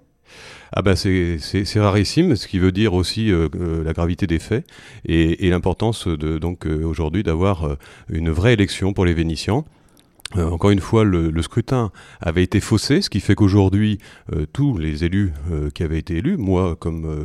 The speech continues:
Madame Picard et comme tous les autres, nous avions été élus dans le cadre d'un scrutin faussé, et c'est vraiment la position qui a été prise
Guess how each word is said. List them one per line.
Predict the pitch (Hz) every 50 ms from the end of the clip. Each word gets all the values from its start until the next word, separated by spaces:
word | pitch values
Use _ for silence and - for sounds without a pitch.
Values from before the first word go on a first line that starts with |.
| 76 82 80
Madame | 80 80 78 71
Picard | - 80 - - 90 92 87 82
et | 78 76 80 82
comme | - 85 82 78
tous | - 92
les | 82 80 73
autres, | 98 143 175 - - - - - - - -
nous | - 95
avions | 98 90 95 101
été | 92 90 - 95 87
élus | 82 90 131 151 - - - - _
dans | - 98 104
le | 98
cadre | - - 120 139 139 117
d'un | 98 95
scrutin | 98 - - 107 98 - 107
faussé, | 98 - - 117 104 - - 98 123 135 -
et | 104 87
c'est | - - 98
vraiment | 87 101 127 139 143
la | 127
position | - - 117 101 104 98 - - 120 104
qui | -
a | 95
été | 85 - 85
prise | - - 113 113 107